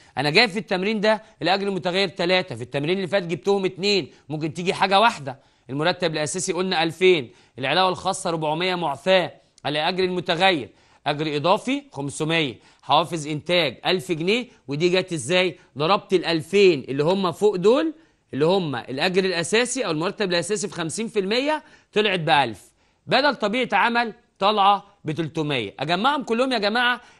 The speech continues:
التوتال أو المجموع بتاعنا تلات آلاف وتمنمية. تعالوا بقى بصوا معايا على يخصم منه إعفاء شخصي. قلنا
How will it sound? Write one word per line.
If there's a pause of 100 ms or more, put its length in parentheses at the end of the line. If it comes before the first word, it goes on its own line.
(140)
التوتال
أو
المجموع
بتاعنا (300)
تلات
آلاف
وتمنمية. (520)
تعالوا
بقى
بصوا
معايا (280)
على (300)
يخصم
منه (300)
إعفاء
شخصي.
قلنا